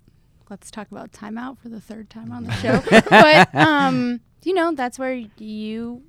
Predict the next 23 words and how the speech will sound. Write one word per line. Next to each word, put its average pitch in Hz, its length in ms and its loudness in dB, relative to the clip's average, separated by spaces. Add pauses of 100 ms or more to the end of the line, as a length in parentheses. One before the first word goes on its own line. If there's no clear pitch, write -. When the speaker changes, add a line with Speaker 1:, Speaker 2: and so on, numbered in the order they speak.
(160)
Speaker 1:
worked, 311 440 -12
Adam, 277 720 -8
and 208 180 -18
I 220 260 -10
worked, 240 460 -10
and 202 200 -14
Bill 214 240 -8
came 240 200 -10
from 247 180 -10
an 240 60 -10
alt 240 260 -10
weekly, 254 640 -10
and 202 220 -12
so 277 480 -8
many 208 340 -6
Speaker 2:
So 202 320 -8
many 113 440 -4
others. 80 420 -16
Speaker 1:
critics 208 400 -14
came 214 240 -14
from 214 240 -16
alt 202 240 -12
weeklies. 214 560 -14